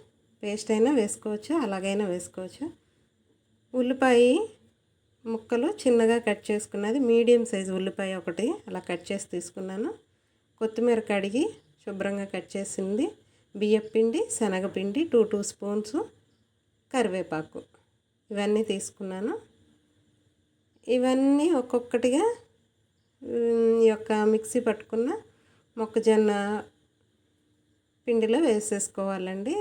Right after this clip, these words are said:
దీనిలో మన టేస్ట్‌కి తగ్గట్టుగా కొద్దిగా ఉప్పు కూడా వేసుకోవడమేనండి. మీరు తీసుకునే మొక్కజొన్న గింజల క్వాంటిటీని బట్టి శనగపిండి, బియ్యపిండి ఆధారపడి ఉంటుందండి ఎంతెంత వేసుకోవాలనేది.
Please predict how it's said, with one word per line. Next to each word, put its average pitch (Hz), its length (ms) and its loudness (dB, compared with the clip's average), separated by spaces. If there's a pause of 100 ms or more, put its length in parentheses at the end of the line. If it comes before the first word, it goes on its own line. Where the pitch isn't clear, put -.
(120)
దీనిలో 247 480 6 (280)
మన 214 180 0
టేస్ట్‌కి 226 480 0
తగ్గట్టుగా 208 560 -6
కొద్దిగా 208 520 -2 (300)
ఉప్పు 220 260 -2
కూడా 220 260 4
వేసుకోవడమేనండి. 196 1000 -4 (1080)
మీరు 269 360 4
తీసుకునే 269 520 -2 (100)
మొక్కజొన్న 226 560 2 (180)
గింజల 214 340 0 (120)
క్వాంటిటీని 220 680 4
బట్టి 208 340 0
శనగపిండి, 226 720 4 (100)
బియ్యపిండి 214 640 2 (1200)
ఆధారపడి 214 560 0
ఉంటుందండి 196 680 -2
ఎంతెంత 214 460 2 (100)
వేసుకోవాలనేది. 190 1040 -2